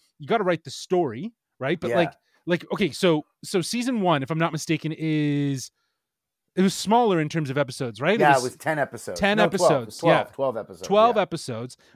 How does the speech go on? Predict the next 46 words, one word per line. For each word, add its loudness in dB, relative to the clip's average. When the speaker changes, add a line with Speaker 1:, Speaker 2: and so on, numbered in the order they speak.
Speaker 1:
But -2
Speaker 2:
Yeah. -2
Speaker 1:
now 2
here -4
with -2
season -6
two, 0
you've -8
got 0
something -4
like -2
what, -2
like -10
s-, -18
Speaker 2:
Twenty. -10
Speaker 1:
twenty. -2
Okay, -4
so -4
you've -6
doubled. -2
Okay, -4
cool. -6
Speaker 2:
<laughs> -20
Yeah, -12
Speaker 1:
I 2
was, 2
Speaker 2:
yeah. -4
Speaker 1:
I, 6
I 4
was -2
trying -4
to -6
think -6
of -6
hours. -4
Is -10
it -8
like, -4
it's -10
like, -8
s-, -18
it's -18
not, -6
i-, -8
is -10
it? -12